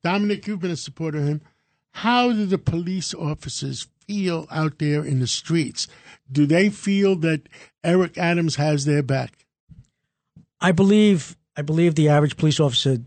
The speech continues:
Speaker 2: believes that Eric Adams does have their back. He's one of us. He was a cop, and now he's a politician, but he remembers where he came from, and he knows what needs to be done to clean
Speaker 1: That's
Speaker 2: up the streets.
Speaker 1: very nice.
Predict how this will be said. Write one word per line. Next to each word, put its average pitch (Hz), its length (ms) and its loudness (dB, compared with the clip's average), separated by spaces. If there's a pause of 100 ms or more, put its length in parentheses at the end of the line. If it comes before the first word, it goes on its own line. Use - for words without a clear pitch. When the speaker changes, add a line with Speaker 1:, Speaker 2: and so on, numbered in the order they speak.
(140)
Speaker 2:
believes 135 420 2
that 127 180 2 (180)
Eric 139 240 2
Adams 123 240 0
does 120 180 2
have 117 140 0
their 107 100 -2
back. 95 300 -8
He's 123 160 0
one 147 160 2
of 139 100 0
us. 139 220 0
He 120 100 0
was 107 160 -4
a 104 60 -6
cop, 135 400 -2 (280)
and 117 140 -4
now 120 140 0
he's 117 80 0
a 113 40 -6
politician, 120 680 0
but 117 320 -2
he 123 100 -4
remembers 131 320 2
where 120 80 0
he 117 80 2
came 120 220 0
from, 120 220 2
and - 20 2
he 120 80 2
knows 135 280 4 (220)
what 175 140 2
needs 190 140 4
to 170 60 -4
be 180 100 2
done 180 180 2
to 123 80 2
clean 139 160 0
Speaker 1:
That's 139 80 4
Speaker 2:
up 131 60 -6
the 147 80 0
streets. - 380 -2
Speaker 1:
very 208 280 2
nice. 123 320 -6